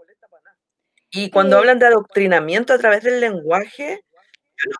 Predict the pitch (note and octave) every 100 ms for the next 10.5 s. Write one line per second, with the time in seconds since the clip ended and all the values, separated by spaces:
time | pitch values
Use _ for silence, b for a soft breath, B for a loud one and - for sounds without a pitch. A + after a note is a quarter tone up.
0 | _ - C4+ F#4 B3+ G3+ A3 F#3+ F#3 F3+
1 | F#3 G3 A3 C#4 A3 G3 F#3 F#3+ G3 G3+
2 | G3 G3+ G3+ G3 G3 G3+ A3 G#3 G3 F#3+
3 | F#3+ b b _ F3+ G3 G#3+ A#3+ G#3 G3
4 | G3 A3 - G#3 G3 F#3+ F3+ F#3 F#3+ F3+
5 | F#3 F#3+ F#3+ F#3+ F3 F3 F#3 F#3+ F3+ F#3
6 | G#3+ F3+ E3 A3 - _ _ _ _ F#3+
7 | E3 D#3+ D#3+ D3+ D3 D3+ - - C4 G4
8 | F4 G4+ G4 G#4 G4+ - F#4 - F3 -
9 | _ _ - G3+ G#3 A3+ A#3+ B3+ B3 A#3+
10 | A3+ G#3 F#3+ A3+ E4+